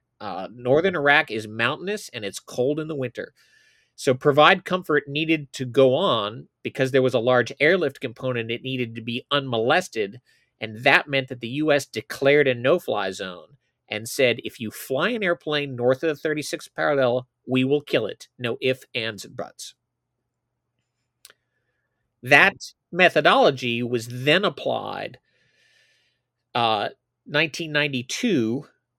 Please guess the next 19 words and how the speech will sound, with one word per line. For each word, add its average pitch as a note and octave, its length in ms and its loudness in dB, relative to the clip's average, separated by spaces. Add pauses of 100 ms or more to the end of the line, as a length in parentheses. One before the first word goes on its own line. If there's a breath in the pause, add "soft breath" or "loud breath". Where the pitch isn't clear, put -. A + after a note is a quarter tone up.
(400)
in C#3+ 420 -2
the A2+ 100 -2
southern F3 420 4
no-fly G#2 440 -4
zone. F#2+ 440 -12 (460)
We B2+ 140 -2
kept G3 400 0
it D#3 80 -2
up D3 180 2
in B2+ 100 -2
the A#2+ 100 -4
northern B2+ 400 0
no-fly A2+ 400 -2
zone A#2 240 -6
until G#2+ 260 -6
the A2 120 -6
second C#3 400 -2
Gulf G2 260 -6
War. G2 360 -8